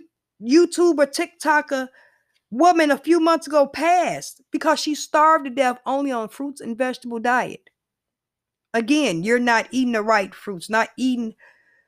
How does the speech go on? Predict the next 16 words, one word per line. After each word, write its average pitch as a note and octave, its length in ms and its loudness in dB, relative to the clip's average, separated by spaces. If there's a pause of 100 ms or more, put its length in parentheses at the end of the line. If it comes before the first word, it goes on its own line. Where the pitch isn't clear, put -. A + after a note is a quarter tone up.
(420)
the G3 100 4
right A#3+ 380 2
proper A#3+ 320 -2
protein. A#3+ 720 -6
We're, A3+ 280 -2
we C#4+ 200 2
don't D4+ 240 2
eat D4+ 160 0
the C4 80 -2
right A#3+ 220 2
shit A3+ 220 -8
here G#3+ 120 -2
in F3+ 80 -6
America. E3 500 -10 (160)
We A3+ 200 0
don't. A3+ 340 2